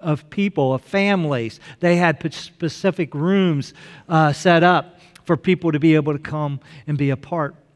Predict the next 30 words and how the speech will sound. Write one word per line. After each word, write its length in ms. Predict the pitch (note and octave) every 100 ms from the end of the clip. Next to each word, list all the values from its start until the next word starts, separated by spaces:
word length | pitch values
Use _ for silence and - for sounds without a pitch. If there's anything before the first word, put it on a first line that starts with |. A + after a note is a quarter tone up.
| _ _ _ _ _ _ F#3
or 180 | D3+
live 400 | D3 D#3+ E3+ C#3 - -
with 220 | D#3+ D#3+ -
them 220 | D3 C3
or 60 |
stay 320 | A#2 - E3+ E3
with 180 | C#3+
them 240 | D3+ C3+ B2+
during, 300 | C3+ C3+ B2+ - C3+ -
uh, 380 | D#3+ C#3+ C3 A#2+ - -
a 120 | D3 C3
visitation. 920 | C#3+ D3+ C#3 D3+ D#3+ D3+ - G#2 F#2 _ _ _
And 500 | D#3 D#3+ D#3+ D#3 E3 - _ _ _ E3
they 180 | F3
had 180 | F3+ D#3+
quickly 460 | - G3+ G3 F#3 E3
run 320 | C#3+ E3 E3
out 440 | D#3 F3 D#3 A#2+ - - -
of 180 | D#3+ D3+
those 300 | D#3 D3+ D3
places 720 | - F#3 F#3+ - A2+ G2+ - - _ -
in, 340 | D#3 D3+ D3+
in 260 | - D3+ D3+
the 80 | C#3+
city. 380 | - F#3+ E3 A2+
So 260 | - D#3
there 140 | D3+ D3+
was 180 | D3+
no 200 | D3 E3+
place 480 | F#3 - F#3+ F#3 -